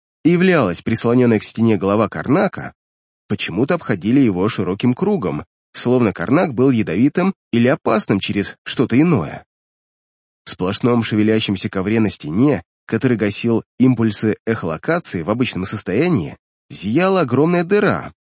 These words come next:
центром которой являлась голова карнака. Будто личинки или расползлись от неё, или все сдохли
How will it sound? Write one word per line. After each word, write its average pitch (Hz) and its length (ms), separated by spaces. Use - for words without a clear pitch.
центром 131 420
которой 156 400
являлась 135 600
голова 120 440
карнака. 151 580
Будто 139 300
личинки 117 720
или 113 180
расползлись 113 760
от 110 160
неё, 101 380
или 160 200
все 220 180
сдохли 135 560